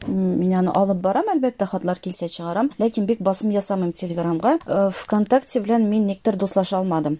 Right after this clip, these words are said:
М, минем ВКонтактеда үземнең шәхси битем бар. Менә ләкин группаны менә шунда ничектер алып китә алмадым мин. Бармый, күңелемә ятмый. Instagramга ияләнгән идек инде. Instagram, Instagramда ачылган төркем иде. Ничектер миңа Instagram якынрак.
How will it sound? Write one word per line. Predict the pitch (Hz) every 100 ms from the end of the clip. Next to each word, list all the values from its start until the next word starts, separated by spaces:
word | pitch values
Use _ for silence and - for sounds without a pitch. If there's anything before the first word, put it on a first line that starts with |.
| _ -
М, | 196 196
минем | 185 185 180 -
ВКонтактеда | - 208 214 202 - 190 180
үземнең | 190 196 196 190 180
шәхси | - 208 202 202
битем | 185 190 180
бар. | 175 254 277 -
Менә | 190 196 202
ләкин | 196 196 208 185
группаны | 214 214 - 196 214
менә | 202 185
шунда | 180 185 190
ничектер | 185 190 - 208 -
алып | - - 220 220 214
китә | - 233 226
алмадым | 214 202 180 165 151
мин. | 143 160
Бармый, | 180 220 208 180
күңелемә | - 190 180 180 175
ятмый. | 247 285 269 -
Instagramга | 214 - 190 190 196 180 185
ияләнгән | - 185 175 170 196 233
идек | 220
инде. | 214 208 202
Instagram, | 190 185 175 175 -
Instagramда | 196 - 196 180 180 180
ачылган | 185 - 185 175
төркем | - 175 - 185
иде. | 196 220 285 - - -
Ничектер | 226 240 -
миңа | 208 185 196
Instagram | 196 - 175 175 185 185 -
якынрак. | 185 175 190 170 151 -